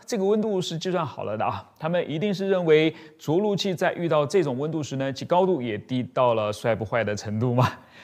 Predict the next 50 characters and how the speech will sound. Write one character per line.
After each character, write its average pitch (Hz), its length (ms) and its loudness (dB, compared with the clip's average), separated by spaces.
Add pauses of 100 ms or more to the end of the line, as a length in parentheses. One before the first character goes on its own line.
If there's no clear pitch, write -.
(140)
可 151 140 0
结 160 180 4
果 220 140 6
呢， 185 180 2
还 98 500 -6
是 175 260 -8
遇 107 160 -4
到 101 200 -4
意 104 140 -4
外 101 200 0
了。 98 220 0
在 165 120 6
与 170 120 4
飞 226 160 0
行 208 100 2
模 185 160 0
块 202 160 4
脱 226 280 6
离 180 300 2
金 196 140 -2
星 202 140 0
七 208 120 0
号 185 140 0
连 143 240 2
续 208 380 0
往 139 260 0
地 135 120 -6
球 135 140 -4
传 127 180 -4
输 131 120 -6
了 123 120 0
三 160 200 -4
十 165 100 -6
五 135 120 -6
分 147 160 -6
钟 151 140 -2
的 135 100 -2
信 156 140 -8
号 156 100 -4
之 151 120 -4
后 170 100 -2
呢， 160 200 -2
它 123 260 0
的 104 180 -2
降 196 300 0
落 156 140 2
伞 107 460 -6
失 156 220 -8
效 247 360 6
了， - 140 0